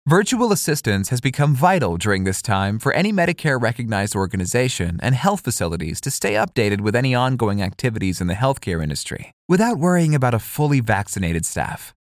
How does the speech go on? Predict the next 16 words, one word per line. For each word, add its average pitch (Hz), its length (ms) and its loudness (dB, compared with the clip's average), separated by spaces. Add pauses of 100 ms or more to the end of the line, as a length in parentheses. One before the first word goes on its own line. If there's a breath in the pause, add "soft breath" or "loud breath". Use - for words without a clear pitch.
(120)
Having 208 240 4
to 190 80 6
deal 165 220 6
with 147 120 2
a 143 40 4
lot 127 220 2
of 120 80 -4
stuff 135 420 0
can 117 120 0
induce 123 440 2
unnecessary 147 800 0
work-related 127 680 0
stress - 480 0
for 110 120 -2
both 92 320 0
you 139 420 4